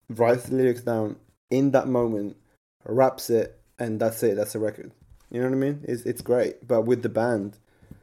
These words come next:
you don't get that kind of, like, instant honesty like that. So you kinda need to, like, leave all of the dishonest, you know, distractions out of the room. So no phones, no laptops. Otherwise, you would just end up, like, making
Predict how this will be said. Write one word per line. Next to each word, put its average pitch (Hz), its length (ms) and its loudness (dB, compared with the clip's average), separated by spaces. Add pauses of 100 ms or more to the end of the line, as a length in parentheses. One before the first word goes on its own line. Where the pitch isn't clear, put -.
(300)
you 127 100 -2
don't 123 180 4
get 120 180 2
that 113 100 -2
kind 123 180 0
of, 113 100 -2
like, 113 320 2
instant 113 480 -6
honesty 127 380 -4
like 120 220 0
that. 127 220 -2 (720)
So 113 560 4 (220)
you 120 140 -6
kinda 127 240 2
need 120 160 -4
to, 120 120 0
like, 107 320 0 (160)
leave 113 560 2
all 107 140 2
of 98 80 -4
the 101 280 2 (160)
dishonest, 113 920 -2 (420)
you 127 80 -2
know, 101 260 -2 (260)
distractions 110 920 -2
out 98 140 -2
of 98 60 -6
the 101 100 -4
room. 101 320 -6
So 107 320 -8 (680)
no 113 200 -4
phones, 104 420 -6
no 104 80 -10
laptops. 101 580 -8
Otherwise, 107 600 -4
you 107 60 -8
would 110 100 -10
just - 160 -12
end 104 200 -2
up, 101 140 -8
like, 92 260 -8
making 95 380 -10